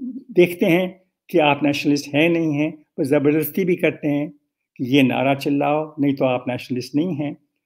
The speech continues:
तो nationalist, nationalism जो है, वो कभी-कभी देश में एक, अ, division ला सकती है और एकता को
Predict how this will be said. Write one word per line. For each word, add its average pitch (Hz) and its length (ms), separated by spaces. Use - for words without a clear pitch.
तो 175 80
nationalist, 160 920
nationalism 170 600
जो 185 140
है, 160 220
वो 160 120
कभी-कभी 180 680
देश 151 340
में 240 160
एक, 170 240
अ, 160 60
division 147 480
ला 127 100
सकती 139 420
है 233 80
और - 120
एकता 139 340
को - 240